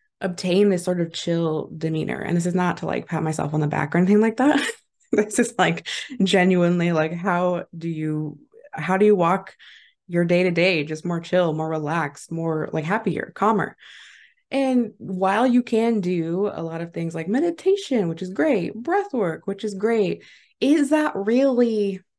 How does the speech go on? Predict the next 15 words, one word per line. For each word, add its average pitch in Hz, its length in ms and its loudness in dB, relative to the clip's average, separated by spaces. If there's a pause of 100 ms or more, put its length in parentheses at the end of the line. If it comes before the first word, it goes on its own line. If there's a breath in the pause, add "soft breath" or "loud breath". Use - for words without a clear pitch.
(300)
the 196 160 -4
meat 190 360 -2
of 160 120 -6
it? - 200 -10
Is 220 160 -6
that 254 240 -4
really, 208 300 0
like, 175 380 -2 (480 loud breath)
the 196 120 0
secret 185 480 0
sauce? 143 480 -2
Like, 185 100 -2
what 196 360 -2
is 202 300 0
the 180 240 0